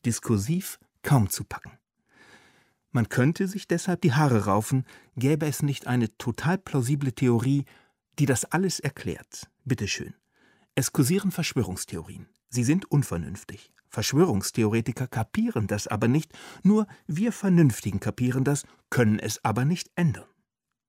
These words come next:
Wem also nützen Verschwörungstheorien? Am meisten ganz klar der Vernunft. Sie lernt hier, Aufklärung ist manchmal hart, ihre eigenen Grenzen kennen. Also hat die Vernunft selbst die Verschwörungstheorien in die Welt gesetzt und bedient sich der Wirrköpfe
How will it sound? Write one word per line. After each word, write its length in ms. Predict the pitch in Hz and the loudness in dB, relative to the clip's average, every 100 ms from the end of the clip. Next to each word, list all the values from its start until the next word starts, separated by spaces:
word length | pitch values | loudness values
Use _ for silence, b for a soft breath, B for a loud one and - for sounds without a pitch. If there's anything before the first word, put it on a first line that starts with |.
| - | -4
Wem 260 | 165 226 - | 0 0 -2
also 380 | 185 180 180 - _ | -4 -2 -2 -4 _
nützen 400 | 127 123 - 98 | 4 4 0 -4
Verschwörungstheorien? 1120 | - 98 - 95 90 - - 87 90 82 104 _ b b b b b b | -4 -4 -4 -6 -6 -8 -8 -8 -8 -12 -14 _ b b b b b b
Am 120 | - 117 | -2 2
meisten 440 | 147 180 - 165 | 2 -2 -6 -6
ganz 300 | 151 135 - | -4 -4 -4
klar 360 | - 131 131 - _ - | -2 2 0 -2 _ 0
der 100 | 127 | 2
Vernunft. 580 | 135 110 82 90 - - | 2 2 0 -10 -14 -4
Sie 120 | 113 | 0
lernt 340 | 120 151 175 | 2 0 -2
hier, 320 | - 175 190 214 _ _ _ | -4 -4 -4 -10 _ _ _
Aufklärung 580 | - 95 - 117 107 101 | -8 -8 -4 -2 0 -2
ist 140 | 98 | -2
manchmal 380 | 107 104 - 95 | -4 -4 -6 -6
hart, 260 | 117 143 - B B B B | -6 -8 -12 B B B B
ihre 220 | 147 135 | 0 2
eigenen 260 | - 175 165 | 0 0 -2
Grenzen 480 | - 156 117 - - | -2 -2 -2 -8 -14
kennen. 380 | - 90 - _ b b b b | -14 -14 -16 _ b b b b
Also 440 | - 135 127 170 - | 2 4 4 2 2
hat 140 | 107 | -2
die 60 | 113 | -2
Vernunft 500 | 123 107 98 - 120 | 2 2 0 -4 -4
selbst 420 | 170 - - - | -2 -2 -8 -10
die 60 | |
Verschwörungstheorien 1000 | 104 107 - 113 107 107 - 117 104 117 | -8 -6 -2 0 0 -2 0 0 2 0
in 100 | 107 | 0
die 100 | 101 | 0
Welt 280 | 98 123 - | 0 0 -2
gesetzt 460 | 170 165 165 - - | -4 -2 -4 -6 -8
und 160 | 110 | -6
bedient 380 | 104 104 151 220 | -4 -4 -4 -6
sich 240 | - 170 - | -10 -12 -4
der 220 | 120 110 | -2 2
Wirrköpfe 580 | 127 135 143 127 135 | 0 0 -4 -2 -2